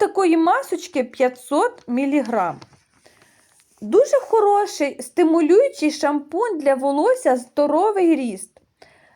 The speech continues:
Має об'єм чотириста міліграм. Активна формула шампуню підтримує правильний баланс вологи, забезпечуючи ретельне очищення, ідеальний догляд за вашим волоссям,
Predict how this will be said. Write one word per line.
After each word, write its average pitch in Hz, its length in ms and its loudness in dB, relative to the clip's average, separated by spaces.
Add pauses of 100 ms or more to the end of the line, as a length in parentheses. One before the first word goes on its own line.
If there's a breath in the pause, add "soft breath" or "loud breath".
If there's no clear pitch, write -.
(100)
Має 392 500 0
об'єм 277 580 0
чотириста 339 680 -2
міліграм. 269 720 -2 (580 soft breath)
Активна 523 480 0
формула 480 480 0
шампуню 381 680 0
підтримує 392 520 0
правильний 269 640 0
баланс 254 520 -2
вологи, 330 500 0
забезпечуючи 311 880 -2
ретельне 269 600 -2
очищення, 269 800 -2 (380 loud breath)
ідеальний 311 560 0
догляд 320 560 0
за 254 120 0
вашим 277 500 -2
волоссям, 226 640 -6